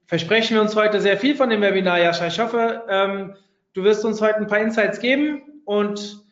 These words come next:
ihr da draußen, ihr wisst Bescheid, äh, Fragen über den Chat. Ich werde am Ende wieder eine kleine Q and A-Session machen. Und bis dahin überlasse ich jetzt Jascha die Bühne.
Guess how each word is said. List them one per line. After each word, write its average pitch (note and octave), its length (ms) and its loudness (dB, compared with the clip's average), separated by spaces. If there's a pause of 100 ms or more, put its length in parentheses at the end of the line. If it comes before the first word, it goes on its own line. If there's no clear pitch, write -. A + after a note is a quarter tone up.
(220)
ihr G3+ 140 0
da G3+ 100 4
draußen, A#3 720 0
ihr G3+ 160 -2
wisst G#3+ 180 -2
Bescheid, G#3+ 560 -4
äh, G3+ 400 -2
Fragen G#3 400 -2
über G#3 140 -2
den G3+ 160 -4
Chat. B3 440 -4
Ich G3+ 180 -6
werde G#3 160 0
am G#3 60 -4
Ende G#3 260 -2
wieder G#3 120 2
eine G#3 140 0
kleine G3+ 280 -4
Q G3+ 180 -4
and G3+ 100 -2
A-Session A3 460 -2
machen. F#3+ 300 -6 (540)
Und F3+ 480 2
bis E3+ 180 0
dahin F3+ 300 4
überlasse E3 400 2
ich - 100 -8
jetzt D#3 280 -2
Jascha D3 300 -2
die C#3+ 120 -6
Bühne. B2+ 340 -6